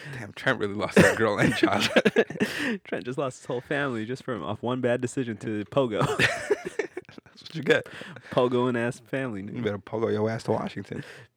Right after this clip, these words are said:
Speaker 1: There's
Speaker 2: Pogoing
Speaker 1: dry
Speaker 2: ass a lot,
Speaker 1: parts.
Speaker 2: yeah.
Speaker 1: Also, no fire.
Speaker 2: No fire. Oh, man. Jesus.
Speaker 1: Australia, one billion animals.
Speaker 2: Jeez, Australia.
Speaker 1: One billion? Really,
Speaker 2: Uh.
Speaker 1: Australia? One billion?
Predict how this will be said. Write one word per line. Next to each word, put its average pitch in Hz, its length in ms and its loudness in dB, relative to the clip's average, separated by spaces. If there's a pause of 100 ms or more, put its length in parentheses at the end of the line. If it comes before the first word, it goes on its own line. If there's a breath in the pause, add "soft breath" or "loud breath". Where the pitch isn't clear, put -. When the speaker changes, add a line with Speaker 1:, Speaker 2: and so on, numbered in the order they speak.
(140)
Speaker 1:
There's 110 300 -2
Speaker 2:
Pogoing 101 100 -2
Speaker 1:
dry 92 140 2
Speaker 2:
ass 92 100 -6
a 95 60 0
lot, 98 100 2
Speaker 1:
parts. 90 240 -8
Speaker 2:
yeah. 95 260 -8 (420)
Speaker 1:
Also, 107 320 -2
no 104 240 2
fire. 123 360 0 (400)
Speaker 2:
No 98 160 -10
fire. - 380 -6
Oh, 90 220 -8 (180)
man. 95 260 -14 (300)
Jesus. - 680 -8 (320)
Speaker 1:
Australia, 120 420 -6 (120)
one 104 380 0
billion 95 280 0
animals. 110 360 -4
Speaker 2:
Jeez, 92 80 -6
Australia. 85 600 -8
Speaker 1:
One 110 300 8
billion? 110 380 6 (500)
Really, 104 360 6
Speaker 2:
Uh. 101 220 2
Speaker 1:
Australia? 101 480 2
One 104 400 4
billion? 101 360 2